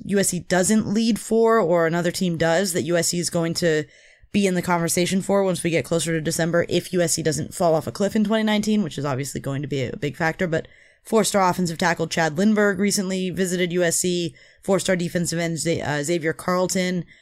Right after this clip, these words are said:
four-star linebacker Damon Sellers, four-star linebacker Brennan Scott, and four-star cornerback Dwight McGlothern. All of those guys are, you know, uh, Scott and Lindbergh are both one hundred percent crystal balls to Texas, but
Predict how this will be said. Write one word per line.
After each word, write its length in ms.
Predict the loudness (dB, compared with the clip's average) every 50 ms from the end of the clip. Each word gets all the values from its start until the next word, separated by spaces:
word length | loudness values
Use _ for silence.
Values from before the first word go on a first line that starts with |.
| _ _ _
four-star 380 | 0 0 0 2 0 0 2
linebacker 520 | 2 2 2 2 2 2 0 0 0 -2 0
Damon 300 | 0 0 0 0 0 0
Sellers, 720 | 0 2 2 2 2 4 4 4 2 2 0 -2 -2 -4 -6 _ _ _ _ _
four-star 600 | _ 0 0 0 0 0 0 2 2 4 2 2 2
linebacker 560 | 0 0 0 2 2 0 0 0 -2 -2 0
Brennan 300 | 0 0 0 0 0 0
Scott, 500 | 0 0 2 2 2 4 2 2 0 -4 -12 _ _ _ _
and 220 | -2 -2 -2 -2
four-star 380 | 0 -2 -2 -2 0 0 -2 -2
cornerback 560 | -2 -4 -4 -4 -2 0 0 0 0 -2 -4
Dwight 300 | -4 -2 0 0 0 0
McGlothern. 840 | -2 -6 -6 -8 -6 -2 0 0 0 2 0 0 0 -2 -4 -6 -8 -10 _ _ _ _ _ _ _ _ _ _ _ _ -4
All 180 | 0 2 4 4
of 100 | 4 4
those 180 | 4 2 4 4
guys 420 | 4 4 4 4 4 2 0 -2 -2 -8 -18 -20 _ _ _ 0
are, 280 | 2 4 4 4 4
you 140 | 2 2 0
know, 180 | 0 2 0 0
uh, 280 | 0 2 0 0 0 0
Scott 480 | 0 0 2 2 2 2 2 2 2
and 180 | 0 -2 -2 -2
Lindbergh 360 | -2 -2 0 2 2 2 2
are 100 | 0 0
both 320 | 2 2 2 2 0 -2
one 140 | -4 -2 0
hundred 160 | 0 0 0
percent 400 | -2 -2 -2 -2 -2 -2 -4 -6 -12 _ _ -20 -20 -20 _ _ _
crystal 300 | -2 -2 0 0 0 0
balls 260 | 2 2 2 2 0
to 100 | -4 -6
Texas, 640 | -4 -2 -2 0 0 2 0 2 2 2 2 0 -2 -6 -16 -20 -20 _ -10 -2
but 300 | 2 2 2 2 0 -4